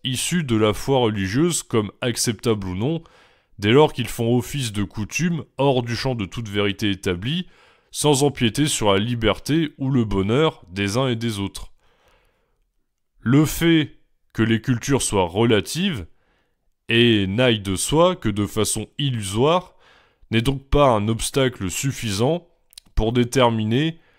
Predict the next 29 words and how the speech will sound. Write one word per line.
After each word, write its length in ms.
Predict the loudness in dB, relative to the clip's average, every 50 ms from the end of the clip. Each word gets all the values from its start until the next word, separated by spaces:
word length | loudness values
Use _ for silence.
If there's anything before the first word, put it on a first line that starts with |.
| _ _ _ _ _
les 200 | 0 2 2 2
cultures 720 | 2 0 -2 -2 -4 -4 -4 -2 -2 -2 -2 -4 -6 -10 -18 _ _ _ _ _ _ _ _ _ _ _ _ _ -20 -20 -20 -18 -10
qui 140 | -6 -6 -4
s'opposent 720 | -2 0 0 0 0 0 0 0 0 0 -2 -4 -8 -10 -14 _ -4
à 100 | -2 0
la 100 | 0 0
juridiction 680 | 0 0 0 0 0 0 0 -2 -6 -4 -4 -4 -4
de 140 | -4 -4 -2
la 160 | 0 2 2
raison 500 | 2 2 0 0 -2 -2 -2 -4 -4 -6 -8 _ _ _ _ _ _ _
comme 240 | 0 2 2 2 2
étant, 560 | 2 0 0 0 0 2 2 2 2 2 2
euh, 180 | 2 2 2 0 -2 -2
aussi 380 | -2 -2 -2 -2 -2 -4 -6 -6
valables 320 | -2 0 0 0 0 0
que 120 | -2 -2 -2
les 240 | 0 0 0 0 0
autres, 340 | 0 0 0 -2 -8 -16 -18 -20 _ _ _ _ _ _ _
la 140 | 2 4 4
raison 340 | 4 4 2 2 0 0 0
établissant 640 | 0 0 0 0 0 -2 -4 -6 -4 -2 -2 -2 -2
que 120 | -4 -4
toute 280 | -4 -4 -6 -6 -4 0
personne 460 | 2 2 2 2 0 -2 -2 0 0
a 40 | 0
le 160 | 0 0 -2
droit 220 | 0 0 0 0
de 120 | 0 -2 -4
vivre 460 | -4 -4 -4 -4 -4 -4 -6 -8